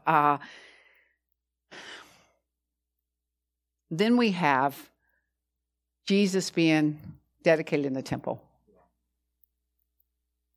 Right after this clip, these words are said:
And we have Simeon and Anna. Simeon is declaring over him to Mary and Joseph and to the priests. This is in Luke two twenty-nine.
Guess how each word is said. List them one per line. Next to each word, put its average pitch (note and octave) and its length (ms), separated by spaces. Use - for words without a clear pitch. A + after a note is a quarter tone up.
And E3 120
we E3+ 80
have D#3 200
Simeon A#3 800
and F3 280
Anna. D#3+ 420
Simeon A#3+ 580
is F3+ 300
declaring A#3+ 1040
over F#3+ 640
him C3 540
to G3+ 100
Mary G#3 500
and A#3+ 140
Joseph G#3+ 500
and B3 280
to B3 100
the G#3 100
priests. F#3 440
This F3+ 160
is F3+ 120
in E3+ 220
Luke E3+ 300
two F3 300
twenty-nine. D3+ 720